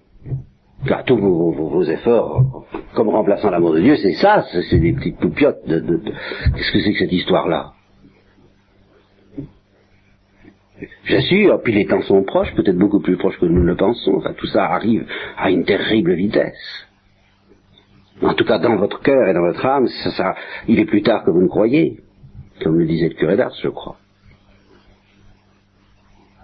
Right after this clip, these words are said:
Et cet envahissement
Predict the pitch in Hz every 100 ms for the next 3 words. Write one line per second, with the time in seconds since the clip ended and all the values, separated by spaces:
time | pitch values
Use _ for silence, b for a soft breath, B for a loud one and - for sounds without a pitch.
0 | 101 _ 101 98 _ - _ _ _ _
1 | _ _ - 90 92 - 87 98 98 87
2 | - 104 101